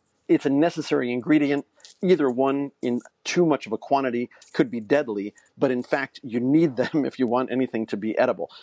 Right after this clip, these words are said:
So in the U S, the most responsible outlets are doing a couple of things. One is they're trying not to use the word source ever,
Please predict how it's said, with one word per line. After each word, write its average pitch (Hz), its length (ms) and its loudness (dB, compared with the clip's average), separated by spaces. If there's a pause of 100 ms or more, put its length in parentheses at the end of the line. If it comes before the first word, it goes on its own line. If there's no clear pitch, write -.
So 165 200 2
in 170 60 0
the 165 80 0
U 160 260 2
S, 131 320 -2
the 123 100 -2
most 143 300 0
responsible 139 640 -4
outlets - 400 -4
are 117 120 -4
doing 113 240 -4
a 107 40 -6
couple 113 260 -2
of 101 80 -8
things. 85 260 -16
One 151 180 2
is 139 160 -2 (260)
they're 127 120 0
trying 131 320 0
not 151 240 -2
to 123 80 -8
use 113 240 -4
the 120 80 -4
word 107 280 -2
source 113 440 -2
ever, - 260 -4